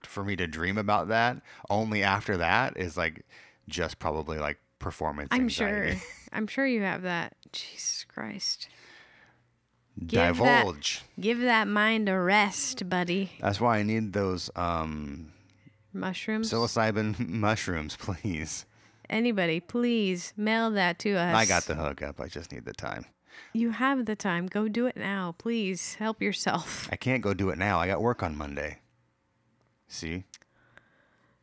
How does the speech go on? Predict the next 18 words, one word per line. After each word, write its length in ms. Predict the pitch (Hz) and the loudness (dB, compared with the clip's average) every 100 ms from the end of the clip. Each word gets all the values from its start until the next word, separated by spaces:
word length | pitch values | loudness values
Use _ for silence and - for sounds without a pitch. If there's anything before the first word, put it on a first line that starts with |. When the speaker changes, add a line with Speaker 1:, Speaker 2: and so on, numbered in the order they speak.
| - | -4
Speaker 2:
No. 460 | 240 214 170 - 190 269 | 2 4 4 0 -6 -6
See, 440 | - - 247 240 - | 0 2 4 2 0
he 200 | 247 254 | 0 0
could 220 | 302 277 | 0 0
easily 540 | 220 240 254 269 277 | 0 0 2 2 2
take 260 | 269 240 208 | 2 -2 0
a 60 | 196 | 0
day 240 | 190 202 | 0 2
off 360 | 185 180 196 - - - | 2 2 -2 -8 -20 -2
to 100 | 208 | -2
do 220 | 185 202 | 2 0
something 580 | - 190 185 180 180 185 _ _ _ _ _ _ _ | 0 -2 -2 -4 -4 -6 _ _ _ _ _ _ _
for 280 | - 196 208 | 0 2 4
himself 600 | 247 240 190 165 185 - | 2 0 2 2 0 -2
that 180 | 190 - | -2 0
would 160 | 180 170 | -2 -2
be 260 | 185 175 | 0 0
f-, 200 | - - | -4 -14